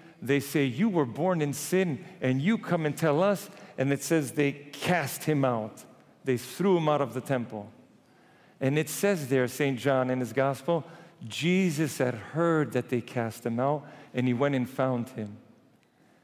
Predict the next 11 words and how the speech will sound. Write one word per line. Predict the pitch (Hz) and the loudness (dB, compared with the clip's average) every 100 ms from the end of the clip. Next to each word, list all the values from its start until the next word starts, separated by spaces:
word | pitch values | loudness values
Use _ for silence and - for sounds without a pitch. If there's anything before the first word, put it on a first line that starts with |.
| _ | _
So | - 123 | -6 0
here's | 151 151 | 2 2
this | 139 | 0
blind | 110 143 135 131 | 0 2 2 2
guy. | 123 120 147 165 - - - _ _ _ _ _ _ _ _ | 0 0 -4 -8 -18 -20 -20 _ _ _ _ _ _ _ _
He | - 151 | -2 0
didn't, | 185 | 2
he | 139 | 2
never | 156 170 165 | 2 4 2
saw | 147 - 214 180 | 0 2 4 4
Jesus. | 110 131 107 120 107 - | 2 0 0 -4 -6 -12